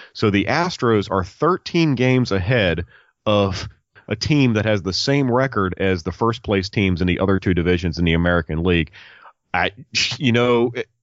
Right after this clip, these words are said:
this season is just getting silly 'cause y-, you keep seeing things like that and you just kinda wanna laugh and say, "This can't be true. This team can't be for real," but, but it is. I mean,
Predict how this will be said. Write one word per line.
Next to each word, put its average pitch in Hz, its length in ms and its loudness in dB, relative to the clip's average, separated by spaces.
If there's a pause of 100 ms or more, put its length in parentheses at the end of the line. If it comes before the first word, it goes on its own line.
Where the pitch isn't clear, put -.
(220)
this 127 200 0
season 151 340 2
is 113 120 2
just 123 240 -2
getting 117 280 0
silly 98 460 -2
'cause 98 300 -2 (360)
y-, 117 160 -10 (160)
you 127 240 -2
keep - 300 -2
seeing 156 420 4
things 139 320 0
like 117 320 -2
that 113 220 0
and 110 80 -4
you 110 80 0
just 123 200 -2
kinda 143 220 -2
wanna 135 260 0
laugh 104 380 -2
and 104 100 -10
say, 110 120 -4
"This 104 180 -6
can't 131 380 -4
be 107 160 -4
true. 101 500 -2 (400)
This 110 200 0
team 143 300 0
can't 135 420 -2
be 120 120 0
for 107 260 -2
real," 101 380 2
but, 101 260 -2
but 107 220 0
it 101 100 2
is. 104 320 0
I 98 60 -2
mean, 90 320 -2